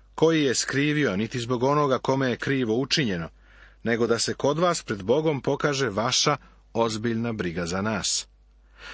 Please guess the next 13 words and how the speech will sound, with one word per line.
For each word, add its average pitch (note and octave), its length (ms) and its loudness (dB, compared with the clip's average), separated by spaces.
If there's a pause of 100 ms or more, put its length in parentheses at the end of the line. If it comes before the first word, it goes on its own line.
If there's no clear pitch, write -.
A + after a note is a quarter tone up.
(140)
Zato A2+ 420 0
smo A#2+ 220 -2
se - 160 0
utešili. A2+ 540 0 (1500)
On C#3 300 4
ih - 220 -4
pohvaljuje, G#2+ 640 0 (760)
zato A2 480 0
što C3+ 200 0
su C#3 160 -4
se C#3 340 -2
stvarno F2+ 580 -2
pokajali. G2 520 -2